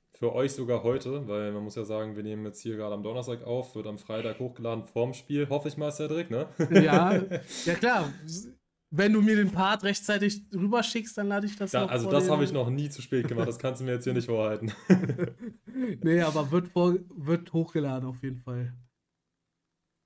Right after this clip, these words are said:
Speaker 1: Genau, also, ähm, Pokalspiel.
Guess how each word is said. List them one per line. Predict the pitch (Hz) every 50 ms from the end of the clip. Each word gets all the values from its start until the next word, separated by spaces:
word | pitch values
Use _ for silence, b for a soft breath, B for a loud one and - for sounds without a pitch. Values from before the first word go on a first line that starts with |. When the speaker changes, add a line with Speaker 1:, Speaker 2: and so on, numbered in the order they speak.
| _ _ _ _ _ _ _ _ _ _ -
Speaker 1:
Genau, | 113 101 101 101 98 92 - -
also, | 120 113 104 107 107 104 117
ähm, | 117 113 113 113 113 113 110
Pokalspiel. | 107 - 117 117 117 107 107 104 - - 110 101 95 95